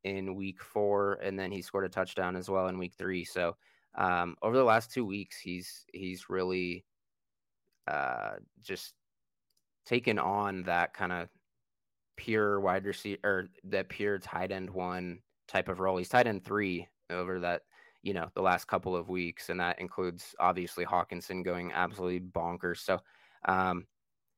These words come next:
you know, with this type of volume, I think he can be, I don't know that he's necessarily gonna push that elite tier, but I think he can be, like, a mid to, you know, a mid tight end one at least.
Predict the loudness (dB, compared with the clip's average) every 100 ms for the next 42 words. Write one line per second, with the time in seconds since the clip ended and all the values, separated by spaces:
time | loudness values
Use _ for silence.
0 | _ 6 8 6 4 4 6 4 4 6
1 | 8 6 2 -2 -4 -6 -8 -6 -4 -2
2 | -2 -2 -4 _ _ _ _ _ _ _
3 | _ _ _ _ _ _ _ _ _ 4
4 | 6 6 2 0 -6 _ _ -12 -6 -4
5 | -4 -4 -2 0 0 -2 -4 -8 -6 -6
6 | -4 -4 -2 0 0 -2 -4 -8 -6 -4
7 | -2 -4 -4 -4 -6 -8 -8 -8 -4 0
8 | 0 0 -2 -4 -4 -2 0 -2 -4 -4
9 | -4 -8 -16 -6 -6 -6 -6 -2 0 0
10 | 0 0 0 -2 -4 -4 -4 -4 -4 -6
11 | -10 -18